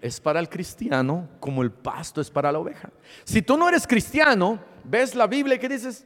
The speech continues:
"Ah, guácatelas", porque no eres cristiano. Si tú no eres oveja, si tú eres león y ves el pasto, no andas ahí diciendo, "Ay, qué hermoso pasto", dices, "Guácatelas". ¿Cómo es que las ovejas comen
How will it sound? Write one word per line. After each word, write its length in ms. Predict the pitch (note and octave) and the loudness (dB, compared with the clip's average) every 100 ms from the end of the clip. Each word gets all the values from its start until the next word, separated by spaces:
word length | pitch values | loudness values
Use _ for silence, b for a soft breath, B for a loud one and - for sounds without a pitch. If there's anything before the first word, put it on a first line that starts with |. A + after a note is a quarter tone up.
| _ | _
"Ah, 240 | - - - | -6 -4 -4
guácatelas", 840 | B4 - A#4+ E3+ C#3+ C3 - - _ _ _ _ _ _ _ _ _ _ _ _ _ | -4 -2 -2 -4 -8 -10 -18 -20 _ _ _ _ _ _ _ _ _ _ _ _ _
porque 280 | A#2 - A2+ | -2 0 -2
no 140 | A2+ | -2
eres 180 | G#2 - | -4 -8
cristiano. 640 | G2 E2+ A2 C3+ A2+ F2+ E2 _ _ _ _ b b b _ | -12 -10 -6 -6 -6 -10 -18 _ _ _ _ b b b _
Si 180 | - D#3 | -4 2
tú 180 | F#3+ | 4
no 140 | G#3+ A#3 | 6 8
eres 220 | G#3+ - | 6 6
oveja, 420 | C#3 G3 C4 E3+ | 6 6 4 0
si 140 | D3+ C#3 | -2 0
tú 140 | F3 | 2
eres 340 | F#3+ E3 - - | 2 0 -4 -6
león 880 | C3 C3+ D3+ C4+ F#3 F3 A3 G#3+ - B B B | 0 6 10 12 12 10 8 0 -8 B B B
y 80 | D3+ | 8
ves 200 | A#3+ C4+ | 8 8
el 120 | C#4 | 2
pasto, 380 | - C#4 D4+ D4 | 2 2 2 -2
no 120 | C#4 | 0
andas 280 | C4+ C#4 A3+ | 0 0 0
ahí 100 | B3 | -2
diciendo, 400 | A#3+ G#3 A3+ F3 | -2 -2 -2 -2
"Ay, 260 | C3 E3+ E3+ | -4 -4 -4
qué 120 | - | -2
hermoso 420 | E3 D3 F3 D3 | -2 0 -2 -2
pasto", 280 | C3 G#3 F#3+ | -2 -2 -2
dices, 120 | F#3 | -8
"Guácatelas". 840 | F#3 - - - C#4 E3 - - - b b - | -10 -12 -12 -14 -14 -16 -16 -20 -20 b b -8
¿Cómo 240 | A3+ D4 | -6 -4
es 120 | D4 | -2
que 100 | B3 | 2
las 240 | A3 F#3+ F3 | 4 2 2
ovejas 600 | D#3 B3+ - F4+ F#4+ - - | 2 2 0 -2 -4 -10 -2
comen 420 | F#3 G#3+ B3 | 0 2 -2